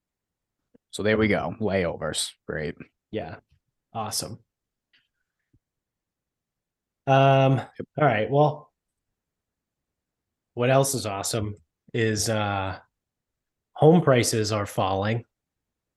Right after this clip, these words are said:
Speaker 2: They're beginning to fall for the first time in
Speaker 1: <clears throat>
Speaker 2: a while. I saw this the other day. Uh, what is it? Oh, here it is. Um,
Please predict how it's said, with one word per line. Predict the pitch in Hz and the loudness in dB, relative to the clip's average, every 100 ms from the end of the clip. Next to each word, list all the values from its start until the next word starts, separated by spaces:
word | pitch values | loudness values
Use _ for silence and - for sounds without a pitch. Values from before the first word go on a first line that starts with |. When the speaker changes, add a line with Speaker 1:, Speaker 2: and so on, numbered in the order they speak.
| _ _ _ _ _ _ _ _ _ _ - | _ _ _ _ _ _ _ _ _ _ -2
Speaker 2:
They're | 113 | 0
beginning | 110 113 120 110 | 2 2 2 0
to | 104 | -4
fall | - 98 95 104 - _ _ _ _ _ _ _ | -4 -4 -2 -4 -8 _ _ _ _ _ _ _
for | - | -8
the | 104 | -8
first | 98 120 107 - | -4 -4 -2 -2
time | - 104 104 101 95 _ _ _ - | -2 -2 -2 -4 -8 _ _ _ -12
in | 113 107 101 98 127 | -6 -4 -2 -2 -2
Speaker 1:
<clears throat> | 110 | -4
Speaker 2:
a | |
while. | 104 101 104 98 92 87 - _ _ _ | -6 -4 -4 -4 -6 -10 -16 _ _ _
I | |
saw | 104 123 113 | -2 0 2
this | 110 - | 2 0
the | 120 | 0
other | 110 104 | 0 0
day. | 110 110 113 107 117 | 0 0 0 -2 -4
Uh, | 131 113 104 104 101 104 | -4 -2 0 -2 -2 -2
what | 107 | -4
is | 101 | -6
it? | 101 - - - - - - | -6 -10 -14 -20 -20 -20 -2
Oh, | 135 107 | 0 2
here | 101 117 | 2 0
it | 101 | 0
is. | 98 98 - _ - _ _ | -2 -6 -8 _ -20 _ _
Um, | 123 117 113 113 107 104 | 0 2 2 0 0 -4